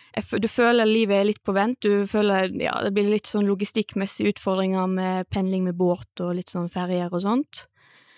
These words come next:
Eh, og så, eh, ja,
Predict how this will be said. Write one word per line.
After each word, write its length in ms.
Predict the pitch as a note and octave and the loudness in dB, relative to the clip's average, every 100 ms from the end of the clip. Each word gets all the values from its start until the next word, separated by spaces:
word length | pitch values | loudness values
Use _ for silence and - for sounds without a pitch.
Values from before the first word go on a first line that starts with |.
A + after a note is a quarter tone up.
| _ _ _ - | _ _ _ -4
Eh, 320 | G3 G3 G3 | 0 2 4
og 100 | F#3+ F#3+ | 2 0
så, 240 | - G#3+ G#2+ - - - - | -2 0 0 0 -2 -6 -8
eh, 720 | - F#3 F#3 F3+ F3+ F3 F3 F3 | -2 0 2 0 0 0 -2 -4
ja, 160 | - | -6